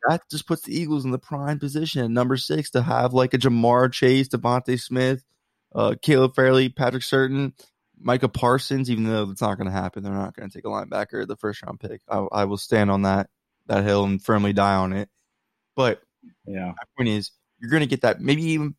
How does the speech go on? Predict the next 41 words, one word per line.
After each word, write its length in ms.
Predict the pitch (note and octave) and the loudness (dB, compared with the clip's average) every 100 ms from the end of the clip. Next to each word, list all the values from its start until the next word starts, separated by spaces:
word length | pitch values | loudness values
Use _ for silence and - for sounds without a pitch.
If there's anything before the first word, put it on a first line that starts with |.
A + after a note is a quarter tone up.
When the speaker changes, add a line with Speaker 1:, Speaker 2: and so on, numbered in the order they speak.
| _ | _
Speaker 1:
Pino 280 | D#3+ D3+ D3 | -4 -4 -4
Se-, 280 | - D#3 - | -2 -2 0
uh, 160 | A#2 A2+ | 0 0
Sewell, 480 | - D3+ D3 G#2+ G2 | 0 2 4 4 4
like, 280 | G#2+ G2+ - | 2 2 0
from 220 | B2 A#2+ | 0 2
Oregon. 440 | C3 B2+ G2 F2+ F#2 _ _ _ _ - | 2 2 2 -2 -4 _ _ _ _ -8
Maybe 180 | A#2+ | -6
he 180 | C3 D#3 | -4 -6
falls 320 | D#3+ G2 G#2 | -4 -4 -4
to 60 | - | -8
six. 320 | - - - _ _ | -12 -12 -14 _ _
I 100 | - | -4
don't 100 | F3 | 0
Speaker 2:
Yeah. 140 | D3+ E3 | 0 -2
Speaker 1:
know. 80 | - _ - | -8 _ -10
But 200 | A2+ - | -10 -2
there's 200 | C3+ D#3 | 0 2
gonna 160 | F#3 F#3 | 0 2
be 100 | F3 | 2
one 320 | C#3 C#3+ D3+ | 2 2 4
of 60 | C#3 | 6
those 220 | C3 C3 | 4 4
caliber 380 | C#3+ B2+ C3 B2 | 0 2 2 2
players 380 | C3 B2 G#2+ | 4 4 4
that 140 | G#2+ G2+ | 2 0
falls 280 | A#2 A2+ - | 2 2 -2
to 80 | |
six, 380 | A2 - A#2+ B2+ | -10 -2 -2 -2
and 120 | A2+ | -4
the 40 | A2 | 0
Eagles 380 | A#2+ B2 A#2+ A2+ | 0 2 2 2
are 60 | |
gonna 340 | A2 A2 A2 G#2+ - _ | 2 2 0 -4 -14 _
be 120 | B2 | 0
in 140 | A#2+ G#2 | 0 0
prime 320 | B2+ A#2 A#2 | 0 2 0
spot 340 | - A2 G#2+ | 0 0 0
to 60 | - | -4
take 300 | - A2+ - | -6 -6 -6
that. 100 | - | -14